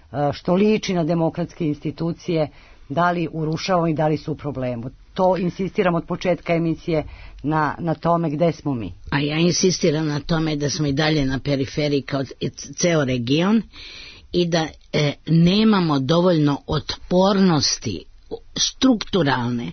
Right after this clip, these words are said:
Speaker 2: da se, e, e, suočimo i suprotstavimo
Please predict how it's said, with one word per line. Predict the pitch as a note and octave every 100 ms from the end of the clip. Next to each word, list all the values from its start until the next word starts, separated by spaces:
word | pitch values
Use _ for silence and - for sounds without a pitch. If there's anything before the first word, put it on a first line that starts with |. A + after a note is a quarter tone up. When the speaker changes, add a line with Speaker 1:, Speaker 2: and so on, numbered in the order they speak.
| - - - -
Speaker 2:
da | F3
se, | D#3+ E3 - -
e, | D#3 D3+ B2+ -
e, | D3 C#3 A#2+ A2+
suočimo | - - G3+ A#3 A3+ - G3+ F#3+ F3+ -
i | B2+
suprotstavimo | - D3 - D3+ E3+ - F#3 D3+ C#3 C#3+ D#3+